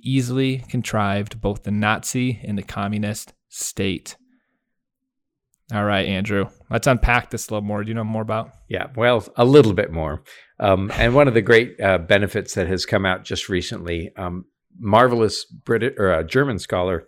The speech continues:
Speaker 2: Norbert Feidendagen, uh, and the Dutch scholar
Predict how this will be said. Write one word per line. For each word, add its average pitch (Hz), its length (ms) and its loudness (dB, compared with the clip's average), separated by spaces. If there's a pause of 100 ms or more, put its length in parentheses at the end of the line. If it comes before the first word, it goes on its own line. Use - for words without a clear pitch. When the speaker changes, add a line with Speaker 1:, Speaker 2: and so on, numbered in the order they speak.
(920)
Speaker 2:
Norbert 117 400 2
Feidendagen, 101 920 -2 (440)
uh, 87 380 -4 (120)
and 101 580 -4
the 90 340 -6
Dutch 135 360 -2
scholar 95 420 -2